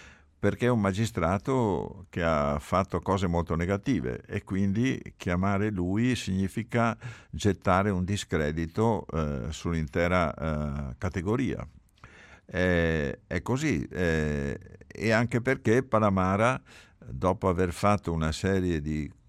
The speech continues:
cose profondamente sbagliate, eh, nella sua vita, soprattutto di rappresentante della magistratura e di componente del Consiglio Superiore, eh, eh, Palamara ha, per discolparsi in qualche modo, accreditato l'idea che ci fosse,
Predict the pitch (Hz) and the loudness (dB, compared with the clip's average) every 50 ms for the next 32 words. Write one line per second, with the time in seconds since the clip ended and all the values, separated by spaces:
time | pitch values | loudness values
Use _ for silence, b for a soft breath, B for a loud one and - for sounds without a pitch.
0 | - - 90 95 87 92 80 - 82 76 - 82 82 78 78 85 87 90 85 - | -4 0 0 0 0 -2 -4 -4 -6 -6 -4 -2 -2 0 0 0 -2 -2 -2 -4
1 | 85 71 71 71 80 80 76 80 82 80 85 87 - - 107 117 139 - b b | -6 -6 -4 -4 -4 -2 -2 0 0 0 -2 -2 -4 -2 -2 -2 -2 -4 b b
2 | b b b b b b - - - - - 71 69 69 78 78 - - 80 78 | b b b b b b -14 -12 -10 -8 -6 -4 -4 -4 -4 -4 -4 -2 -2 -2
3 | 71 80 82 80 - - 85 80 78 71 73 67 65 73 - - 76 - 80 78 | 0 -2 -2 -2 -2 0 2 2 2 2 2 0 -2 -4 -6 -8 -8 -6 -6 -8
4 | - - 92 85 - 82 80 69 73 76 76 78 71 73 71 71 82 71 73 - | -6 -4 -6 -6 -4 -4 -4 -2 -2 -4 -4 -4 -6 -6 -8 -6 -6 -6 -6 -4
5 | 82 76 82 82 80 - 78 73 78 71 73 76 73 76 71 71 76 - - 73 | -4 -2 -2 -2 -2 -4 -4 -4 -4 -4 -4 -4 -4 -6 -6 -6 -8 -8 -6 -8
6 | 73 71 - 80 90 90 85 73 71 69 - 78 73 69 78 73 76 82 87 85 | -8 -6 -4 -2 0 0 0 -2 -2 -4 -6 -6 -6 -4 -4 -2 -2 -2 -2 -2
7 | 82 76 73 73 69 - 73 76 71 87 85 85 80 78 82 80 - 117 123 110 | -2 -4 -4 -4 -6 -6 -6 -6 -4 -4 -4 -4 -4 -4 -8 -6 -4 -2 -2 0
8 | 82 78 87 101 107 104 B B B B B B B B - - - 98 - - | 0 0 -2 -2 -4 -6 B B B B B B B B -12 -6 -4 -4 -4 -4
9 | - 104 101 90 80 82 - 101 113 120 113 98 85 85 90 98 110 113 120 104 | -2 -2 -2 -2 -2 -2 0 0 2 2 2 0 0 0 0 2 2 2 2 2
10 | 67 62 - B B B B B B B _ _ _ _ _ - - - - - | 0 -4 -10 B B B B B B B _ _ _ _ _ -20 -20 -20 -20 -18
11 | - - 85 90 98 101 101 - - - - - _ - - 98 87 82 85 98 | -8 -2 0 2 4 4 2 0 -2 -8 -16 -16 _ -6 -4 -4 -2 -2 -4 -4
12 | - - - 95 85 - - 104 107 104 - - 87 82 76 90 - 95 - 131 | -4 0 0 0 0 4 4 4 4 4 2 -2 -4 -2 0 0 -2 0 0 -2
13 | 117 107 92 90 92 95 101 98 87 - 92 90 85 82 - - 104 98 95 - | 0 0 2 2 2 2 0 -2 -2 0 0 0 0 -2 -2 0 0 0 0 0
14 | 95 92 104 104 80 82 78 92 107 107 - - 85 - 90 80 - - 90 92 | -2 -2 -2 -2 0 0 0 0 0 0 -2 -4 -6 -6 -6 -6 -4 -2 -4 -4
15 | - - - 90 82 62 - | -2 0 0 0 0 0 -4